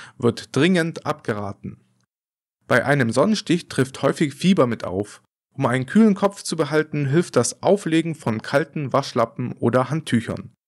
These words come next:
Bei auftretender Übelkeit können Medikamente mit Wirkstoff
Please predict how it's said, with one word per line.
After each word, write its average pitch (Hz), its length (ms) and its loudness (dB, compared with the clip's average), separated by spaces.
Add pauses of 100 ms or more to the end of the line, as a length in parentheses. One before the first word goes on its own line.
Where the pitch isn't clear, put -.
(600)
Bei 120 240 0
auftretender 160 580 2
Übelkeit 143 680 0
können 190 260 2
Medikamente 131 720 0
mit 120 220 -4
Wirkstoff 117 480 0